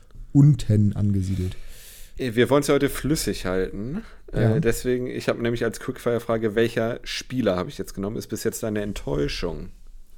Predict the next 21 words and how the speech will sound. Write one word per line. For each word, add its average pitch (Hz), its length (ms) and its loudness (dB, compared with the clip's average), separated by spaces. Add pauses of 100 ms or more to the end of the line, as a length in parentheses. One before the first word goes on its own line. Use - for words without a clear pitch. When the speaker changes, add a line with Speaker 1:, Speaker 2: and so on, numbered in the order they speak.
Speaker 1:
Ach, 156 160 -6
guck 185 200 -2
an. 117 80 0
Speaker 2:
der 92 80 0
Saison? 92 440 -6 (500)
Ja, 101 160 -4
deswegen 117 640 -4
binden 113 300 0
wir 110 80 2
das 107 120 -4
mal 110 100 -4
kurz - 220 -4
mit - 120 -8
ein. 95 240 -6 (400)
Speaker 1:
Mhm. 123 480 10 (800)
Ähm, 117 760 6 (1400)
ich - 120 -16
glaub, 135 260 -2
viele 143 540 4
würden 117 200 6
einfach 117 540 -2